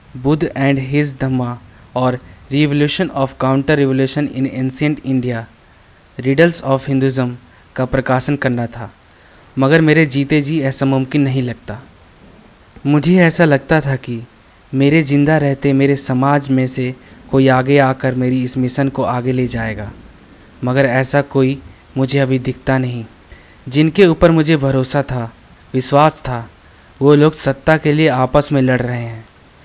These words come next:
वो लोग ये नहीं समझ रहे हैं कि कितनी बड़ी जिम्मेदारी उनके ऊपर है।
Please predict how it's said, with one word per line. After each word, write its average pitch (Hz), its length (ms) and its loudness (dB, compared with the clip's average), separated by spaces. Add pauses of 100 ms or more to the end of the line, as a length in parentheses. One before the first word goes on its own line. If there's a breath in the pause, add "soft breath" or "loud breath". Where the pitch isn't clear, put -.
(320 soft breath)
वो 139 140 4
लोग 156 240 4
ये 151 180 2
नहीं 160 220 0
समझ 143 340 0
रहे 143 140 2
हैं 143 120 2
कि 147 260 -4 (340 loud breath)
कितनी 156 320 2
बड़ी 151 260 2
जिम्मेदारी 135 600 0
उनके 131 260 -2
ऊपर 120 260 -6
है। 107 180 -14